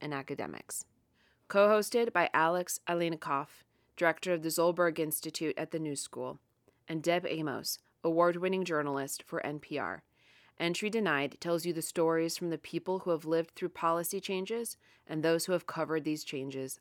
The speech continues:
on the ground. The Entry Denied series shows how Trump was able to accomplish much of what he promised during the presidential campaign,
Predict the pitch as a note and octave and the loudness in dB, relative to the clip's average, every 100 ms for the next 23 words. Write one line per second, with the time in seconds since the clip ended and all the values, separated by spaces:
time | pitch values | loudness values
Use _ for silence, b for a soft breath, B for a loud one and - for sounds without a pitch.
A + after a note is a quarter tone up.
0 | - C3+ C3+ A#2+ G2 A2 - - _ _ | -10 -10 -8 -8 -8 -10 -14 -20 _ _
1 | _ _ b b b - D3+ F#3 A#3 A#3 | _ _ b b b -2 0 2 0 2
2 | A#3 F3 E3+ E3+ E3 D3 C#3 C#3 - - | 2 4 2 0 -2 0 0 -2 -6 -4
3 | E3 D#3 E3 D3 E3+ E3 G3 - D#3+ D#3+ | -2 -2 -4 -2 -2 -2 -4 -4 -4 -4
4 | D#3 E3 D3 E3 D#3+ D#3+ D#3+ - D#3+ D#3 | -2 -4 -4 -6 -4 -4 -4 -8 -6 -6
5 | E3 G3+ F3+ E3+ F3+ - D#3 C#3+ C#3 D3 | -4 -4 -2 -4 -6 -6 -4 -4 -6 -10
6 | - - b b E3+ E3 D3+ - D#3+ D#3 | -10 -16 b b -2 -2 -2 -2 -4 -2
7 | D3 C#3+ D3 - B2 C3+ C#3 - | -4 -4 -8 -10 -14 -12 -14 -14